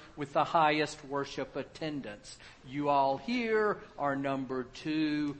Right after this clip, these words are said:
out of four today. The children's and family service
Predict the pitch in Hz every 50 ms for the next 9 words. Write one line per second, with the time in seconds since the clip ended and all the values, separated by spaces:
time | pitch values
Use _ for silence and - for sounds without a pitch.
0 | - - - 127 127 131 131 135 131 127 - - - - - 135 131 127 127 127
1 | 123 123 123 113 - - - - - - 151 135 - - 120 110 98 98 95 95
2 | 101 101 117 - - - - - - - - - - 135 - - - 165 160 165
3 | 160 156 156 156 156 147 - 170 156 143 - 156 147 147 147 143 143 143 139 139
4 | 139 - - - 135 127 127 127 123 123 127 123 120 - - -